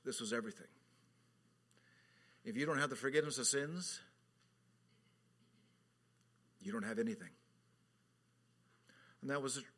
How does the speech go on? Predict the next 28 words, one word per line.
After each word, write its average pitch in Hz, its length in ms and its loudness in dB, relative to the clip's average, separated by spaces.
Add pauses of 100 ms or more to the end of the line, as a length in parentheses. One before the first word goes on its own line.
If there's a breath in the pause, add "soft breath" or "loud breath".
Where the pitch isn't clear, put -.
(220)
my 170 220 8
experience 180 520 4
as 151 100 -4
well. 165 220 8
And 123 100 4
I 123 120 -2
did 170 180 -2
not 190 240 6
understand 170 800 2
my 131 140 4
need 123 340 2
for - 120 -8
the 120 80 -2
forgiveness 120 440 -2
of 113 80 -6
sins 135 320 -4
until 135 680 0
I'd 107 140 -6
never, 156 320 0 (280 loud breath)
I'd 131 160 -4
never 160 320 6
learned 185 280 6
it 175 100 2 (240 loud breath)
from 135 200 -4
walking 156 340 2
among 160 280 2
the 147 80 2
trans-, 143 500 0